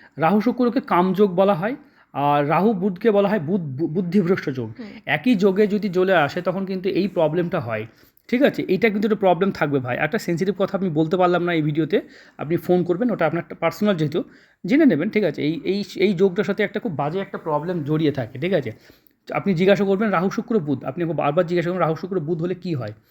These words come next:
Speaker 1: অবশ্যই আমি বলে দেবো এটা। হুম। তবে আপনার শনি, এই যে
Speaker 2: শনি,
Speaker 1: ঝা-,
Speaker 2: রবি।
Speaker 1: শনি, রবি যোগও দেখতে পাচ্ছি।
Speaker 2: হুম, হুম।
Speaker 1: এটাও কিন্তু বিষ যোগ, একাধিক নেগেটিভ যোগ তৈরি হয়েছে আপনার জন্মকুষ্ঠিতে। এটা
Speaker 2: দ্বাদশ
Speaker 1: বারো ন-,
Speaker 2: স্থানে,
Speaker 1: বারো
Speaker 2: বারো
Speaker 1: নম্বর
Speaker 2: নম্বর
Speaker 1: ঘরে, ওই
Speaker 2: ঘরে।
Speaker 1: জন্য
Speaker 2: সুখ
Speaker 1: ক্যারিয়ার,
Speaker 2: শান্তির ঘরে বা,
Speaker 1: ক্যারিয়ার,
Speaker 2: হ্যাঁ,
Speaker 1: ক্যারিয়ার,
Speaker 2: এটা,
Speaker 1: ক্যারিয়ার,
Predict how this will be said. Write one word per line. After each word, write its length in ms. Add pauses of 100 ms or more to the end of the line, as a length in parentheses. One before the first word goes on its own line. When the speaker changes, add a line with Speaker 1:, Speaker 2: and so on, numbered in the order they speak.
(340)
Speaker 1:
অবশ্যই 260
আমি 140
বলে 240
দেবো 200
এটা। 180 (160)
হুম। 200 (440)
তবে 180
আপনার 260
শনি, 460
এই 120
যে 140
Speaker 2:
শনি, 140
Speaker 1:
ঝা-, 100
Speaker 2:
রবি। 240 (260)
Speaker 1:
শনি, 260
রবি 240
যোগও 300
দেখতে 240
পাচ্ছি। 280
Speaker 2:
হুম, 100
হুম। 320
Speaker 1:
এটাও 220
কিন্তু 200
বিষ 320
যোগ, 280
একাধিক 500
নেগেটিভ 420
যোগ 200
তৈরি 220
হয়েছে 360 (360)
আপনার 240
জন্মকুষ্ঠিতে। 480
এটা 120
Speaker 2:
দ্বাদশ 80
Speaker 1:
বারো 160
ন-, 40
Speaker 2:
স্থানে, 240
Speaker 1:
বারো 180
Speaker 2:
বারো 120
Speaker 1:
নম্বর 140
Speaker 2:
নম্বর 160
Speaker 1:
ঘরে, 100
ওই 40
Speaker 2:
ঘরে। 120
Speaker 1:
জন্য 120
Speaker 2:
সুখ 100
Speaker 1:
ক্যারিয়ার, 320
Speaker 2:
শান্তির 180
ঘরে 280
বা, 60
Speaker 1:
ক্যারিয়ার, 380
Speaker 2:
হ্যাঁ, 140
Speaker 1:
ক্যারিয়ার, 300
Speaker 2:
এটা, 80
Speaker 1:
ক্যারিয়ার, 220